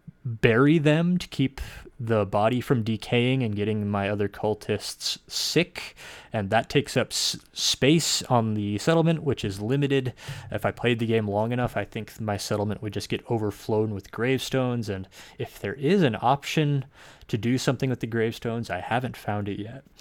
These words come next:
Uh, but you can also do other things with the dead bodies. Uh, first thing I would recommend doing is actually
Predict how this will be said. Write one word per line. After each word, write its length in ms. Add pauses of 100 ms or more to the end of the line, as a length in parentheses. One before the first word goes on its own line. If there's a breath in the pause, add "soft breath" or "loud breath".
(460 loud breath)
Uh, 160
but 200
you 60
can 180
also 280
do 160
other 200
things 380
with 140
the 80
dead 320
bodies. 560
Uh, 420
first 880
thing 260
I 60
would 100
recommend 440
doing 300
is 120
actually 540